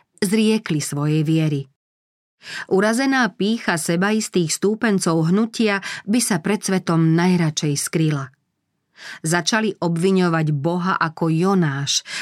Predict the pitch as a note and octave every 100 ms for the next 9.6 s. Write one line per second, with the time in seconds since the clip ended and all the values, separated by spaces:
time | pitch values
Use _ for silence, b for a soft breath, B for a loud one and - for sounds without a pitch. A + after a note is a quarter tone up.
0 | F3+ F#3 F#3 F#3 D#3+ G3 F#3 E3 E3+ F#3+
1 | G#3 A3 B3+ B3+ - - E3 G#3+ G#3+ F3+
2 | C#3 - - _ _ _ _ _ B B
3 | B G3+ A#3 B3 D#4 - G3 G3 A#3 A#3
4 | F3 E3 G#3 A3+ F3+ - F#3+ G#3 A3+ G#3+
5 | G3+ F3 F#3 F#3+ F3 E3+ E3+ G#3 B3+ F#3
6 | E3+ D#3+ E3+ F#3 F#3 E3 E3+ E3+ D#3+ -
7 | G3 A3 F3 F3 F3+ B B B - B3
8 | - A#3 - G#3 G3 F3 F3 E3+ E3 E3
9 | D#3+ D3 C3 C#3+ C3